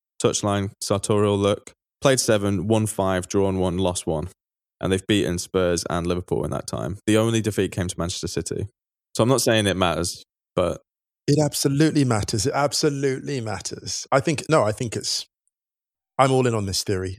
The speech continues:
Speaker 2: And it's like Brighton are getting the wins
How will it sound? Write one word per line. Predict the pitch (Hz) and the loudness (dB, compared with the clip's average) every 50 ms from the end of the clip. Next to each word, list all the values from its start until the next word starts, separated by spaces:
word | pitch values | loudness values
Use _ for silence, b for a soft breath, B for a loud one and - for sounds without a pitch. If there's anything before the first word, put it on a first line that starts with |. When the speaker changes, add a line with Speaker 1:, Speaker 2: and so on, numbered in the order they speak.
| - | 0
Speaker 2:
And | - 123 117 117 113 117 113 - - - _ _ _ _ _ _ _ _ _ _ _ _ _ _ _ - | 2 2 2 2 0 -2 -4 -6 -8 -10 _ _ _ _ _ _ _ _ _ _ _ _ _ _ _ -2
it's | - 127 - | 2 4 4
like | 151 127 - | 4 4 4
Brighton | - 151 156 165 156 170 | 6 6 6 6 4 2
are | 147 | 2
getting | - 143 135 135 | 2 2 2 2
the | 127 117 | 0 0
wins | 117 135 135 127 110 98 98 107 139 - - - - | 0 0 2 0 0 -2 -2 -2 -2 -2 -2 -2 -6